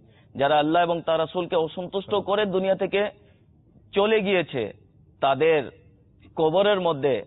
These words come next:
আগুন প্রজ্বলিত করে দেওয়া হয়েছে। এবং সবচেয়ে, এ, চিন্তার বিষয় হচ্ছে যে বান্দা যখন ইন্তেকাল করে কবরে যায়, তার জ্ঞান, বিবেক, বুদ্ধি সব ওইরকমই থাকে যেরকম তার জীবন দশায় থাকে।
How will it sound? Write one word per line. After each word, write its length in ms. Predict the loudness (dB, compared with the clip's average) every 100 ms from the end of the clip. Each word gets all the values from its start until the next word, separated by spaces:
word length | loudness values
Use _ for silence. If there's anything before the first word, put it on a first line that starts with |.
| -4
আগুন 340 | -2 -2 -4 -4
প্রজ্বলিত 580 | 0 0 0 0 0
করে 300 | -2 0 2
দেওয়া 220 | 2 2 2
হয়েছে। 380 | -2 -4 -12 -16 _ _ -6
এবং 260 | -4 -4
সবচেয়ে, 680 | -4 -4 -4 -2 0 0 -4 -10 _ -6
এ, 280 | 0 0 -2 -2
চিন্তার 360 | -4 -2 -2 -2
বিষয় 320 | -2 0 0
হচ্ছে 420 | 0 -4 -8 -8 -14 _ _ -8
যে 140 | -4
বান্দা 380 | 0 0 2 0
যখন 260 | 0 0 -2 -2
ইন্তেকাল 560 | -4 -2 -2 0 0
করে 280 | 0 0 0 -2
কবরে 380 | 0 2 2
যায়, 300 | 2 2 0 -8 _ _ _ _ 0
তার 280 | 2 2 0 -8 -20 _ _ _ -12 -10
জ্ঞান, 520 | -2 2 2 2 -2 -8 -4
বিবেক, 400 | 0 2 0 0
বুদ্ধি 460 | -2 0 -2 -2 -8 _ _ _ -20 -18 -12 -2
সব 240 | 0 0 -2 -4
ওইরকমই 520 | 0 2 2 0 -2 -2
থাকে 420 | -2 -2 -2 -2
যেরকম 500 | 0 0 0 -2 -4 _ 0
তার 200 | 0 0
জীবন 380 | -2 -2 0
দশায় 320 | 0 0 -2 -2
থাকে। 340 | -4 -6